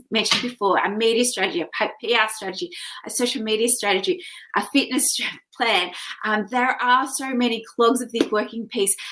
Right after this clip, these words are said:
um, that you need to have put into place. Um, so I would like to know, again, um, how much time do you put into your off-track development, and what does that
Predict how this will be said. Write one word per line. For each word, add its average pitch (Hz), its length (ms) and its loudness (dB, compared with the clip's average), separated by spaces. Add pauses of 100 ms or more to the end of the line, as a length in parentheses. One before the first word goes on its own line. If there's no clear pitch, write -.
(200)
um, 202 160 2
that 185 140 -4
you 208 100 -2
need 202 160 2
to - 80 -2
have 196 320 -4
put 185 120 -2
into 185 260 -6 (100)
place. 170 300 0 (380)
Um, 190 340 -4
so - 260 4 (260)
I 233 140 2
would 277 100 0
like 294 220 2
to 240 120 -6
know, 220 320 4
again, 208 480 0 (280)
um, 208 300 0 (260)
how 262 180 2
much - 200 2
time 247 360 2
do 233 80 -4
you 226 120 -8
put 226 120 0
into 240 180 0
your 208 160 0
off-track 202 340 -4
development, 190 440 -8 (260)
and 202 160 -4
what 220 300 4
does 208 160 -6
that 196 160 2